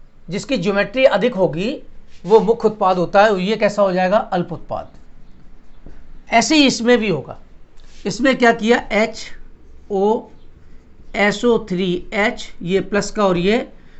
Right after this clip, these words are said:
माइनस का, इस एच के साथ ये निकल जाएगा, ये पॉजिटिव होगा,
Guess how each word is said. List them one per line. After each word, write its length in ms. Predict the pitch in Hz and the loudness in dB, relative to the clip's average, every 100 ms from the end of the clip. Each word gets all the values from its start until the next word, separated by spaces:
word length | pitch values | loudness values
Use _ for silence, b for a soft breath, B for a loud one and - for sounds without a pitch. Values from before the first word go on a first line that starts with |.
| b | b
माइनस 320 | 175 180 170 | 2 2 0
का, 140 | - 135 b b b | -6 -14 b b b
इस 200 | 277 294 | 0 2
एच 280 | - 226 226 | 2 2 2
के 140 | 240 | -2
साथ 280 | 214 208 208 | 2 2 0
ये 180 | 185 214 | -4 -2
निकल 300 | 185 180 160 | -2 -2 -4
जाएगा, 320 | 143 117 - - - - - b b | -4 -10 -14 -20 -20 -20 -20 b b
ये 100 | 190 220 | -2 0
पॉजिटिव 400 | 214 214 240 208 | 2 2 2 0
होगा, 320 | 202 254 | 0 -2